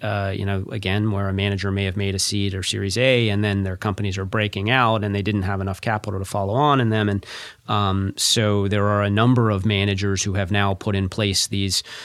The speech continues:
they'll call them growth funds, and they're really for the B and C round. Um, and it remains to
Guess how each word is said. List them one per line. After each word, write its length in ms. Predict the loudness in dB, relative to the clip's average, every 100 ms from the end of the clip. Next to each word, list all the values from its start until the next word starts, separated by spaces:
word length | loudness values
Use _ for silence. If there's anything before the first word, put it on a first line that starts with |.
| -18 -8
they'll 140 | -6
call 220 | -2 -2 0
them 140 | -2
growth 340 | 0 0 0
funds, 440 | -4 -6 -4 -4 -4
and 100 | -4
they're 60 |
really 180 | -4 -6
for 80 | -6
the 80 | -6
B 140 | -6
and 100 | -4
C 140 | -4 0
round. 460 | 2 4 4 0 -2
Um, 420 | -2 0 0 -2 -2
and 140 | 0 2
it 80 |
remains 340 | 4 4 4 4
to 140 | 0